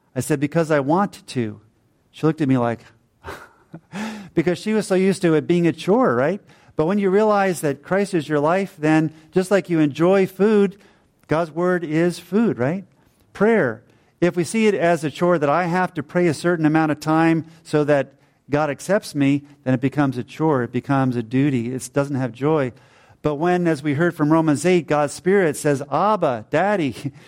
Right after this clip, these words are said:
<laughs> it's, it's an opportunity. It's a, it's a grace discipline that actually helps us to grow. So what I'm trying to say is, is that these valid aspects of the Christian life,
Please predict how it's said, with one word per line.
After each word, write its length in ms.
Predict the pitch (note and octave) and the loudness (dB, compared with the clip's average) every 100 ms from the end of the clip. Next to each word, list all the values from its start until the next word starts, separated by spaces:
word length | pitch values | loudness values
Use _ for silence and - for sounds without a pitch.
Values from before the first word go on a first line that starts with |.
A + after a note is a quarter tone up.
| - | -20
<laughs> 240 | - - | -20 -2
it's, 280 | D3+ D#3+ - | 0 0 -4
it's 280 | C3+ D#3 D#3 | -4 -4 -2
an 80 | D3+ | -2
opportunity. 800 | D#3 D3+ - F#3 G#3+ C#3+ A2+ - _ _ - | -2 -6 -6 -2 0 0 -2 -8 _ _ -4
It's 200 | C#3+ C#3 | -2 -2
a, 100 | C3 | -4
it's 280 | C3 C3+ | -4 -4
a 80 | B2+ | -4
grace 560 | A#2 C3+ D#3 E3 - - _ _ - | -2 -2 -2 -4 -10 -20 _ _ -4
discipline 580 | D#3 E3+ - C3+ B2 | -4 -4 -4 -4 -2
that 100 | B2 | -2
actually 300 | B2+ B2+ C3 | -2 -4 -6
helps 300 | A2+ C#3 C3 | -4 -4 -4
us 100 | B2 - | -10 -12
to 100 | A#2 | -10
grow. 380 | A#2 A#2 A2+ - - - _ | -4 -4 -4 -8 -20 -20 _
So 120 | - | -4
what 120 | D3+ F#3 | -2 -2
I'm 80 | |
trying 220 | F3+ F3 E3 | -2 -2 -2
to 60 | |
say 280 | D3 D#3 D#3 | -2 -2 0
is, 340 | C#3+ B2+ B2 - _ _ _ _ _ _ | 0 0 -4 -16 _ _ _ _ _ _
is 220 | C3+ C#3+ C#3 | -2 -2 -2
that 580 | C#3 C3 C3 - C3+ | 0 0 -4 -12 -6
these 280 | C#3+ F3+ D#3+ | 0 2 0
valid 460 | B2+ C#3+ D#3+ D#3+ C#3+ | 0 2 2 0 -2
aspects 560 | C3 D3 - D#3+ D3 | -2 -4 -2 -6 -2
of 80 | C#3+ | -4
the 80 | C3+ | -4
Christian 400 | - D3 - C3 | -2 -4 0 0
life, 360 | C3 C3+ C3+ | 0 -2 -6